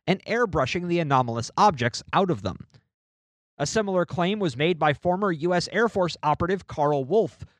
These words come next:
who claimed to have been working on assignment at Langley Air Force Base in nineteen sixty-five,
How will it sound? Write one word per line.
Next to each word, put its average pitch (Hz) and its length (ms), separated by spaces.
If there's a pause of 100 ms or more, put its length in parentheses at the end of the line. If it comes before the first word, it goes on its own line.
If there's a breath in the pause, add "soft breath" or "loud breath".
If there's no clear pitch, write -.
(140)
who 202 100
claimed 262 280
to 269 60
have 247 80
been 247 160
working 180 320
on 170 180
assignment 165 540
at 170 160
Langley 139 360
Air 233 160
Force 151 320
Base 135 300
in 151 80
nineteen 123 320
sixty-five, 147 800